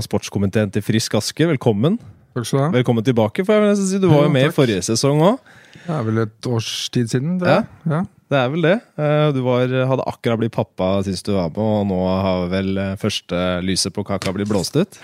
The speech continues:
Speaker 2: Det er helt riktig. Akkurat bikka et år, så det er moro.
Speaker 1: Ja. Eh, Patrick, du er ikke helt enig at man bør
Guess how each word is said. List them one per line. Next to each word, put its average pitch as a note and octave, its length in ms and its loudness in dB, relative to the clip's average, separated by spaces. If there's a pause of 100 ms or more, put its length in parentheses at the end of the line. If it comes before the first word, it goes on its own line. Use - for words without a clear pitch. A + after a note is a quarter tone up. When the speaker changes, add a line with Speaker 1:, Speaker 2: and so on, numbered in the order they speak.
(120)
Speaker 2:
Det A#2+ 80 -2
er A#2 160 -2
helt A2 240 -4
riktig. B2+ 240 -4
Akkurat A#2+ 400 -4 (160)
bikka C3 260 -2
et C#3 140 -4
år, E3+ 80 0
så D#3+ 160 -2
det E3 80 0
er E3 100 0
moro. G#2 220 -2 (160)
Speaker 1:
Ja. C#3 160 0 (800)
Eh, F#3 500 6
Patrick, E3 380 0
du F3 300 4 (100)
er D3+ 480 2
ikke C3 320 -4
helt A2 240 0
enig A2+ 300 2 (380)
at C3 100 -4 (100)
man C3 240 0
bør B2+ 380 0